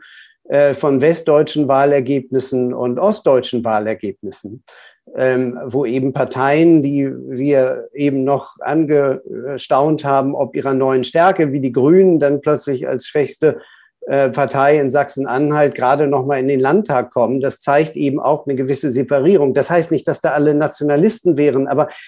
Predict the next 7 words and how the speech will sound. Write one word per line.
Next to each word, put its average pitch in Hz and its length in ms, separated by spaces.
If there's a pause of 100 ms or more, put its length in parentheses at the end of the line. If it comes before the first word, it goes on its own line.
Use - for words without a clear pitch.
(100)
das 143 180
bedeutet 160 480
schon, 170 400 (400)
dass 160 380 (300)
Deutschland 185 800
doch 170 380 (120)
im 165 360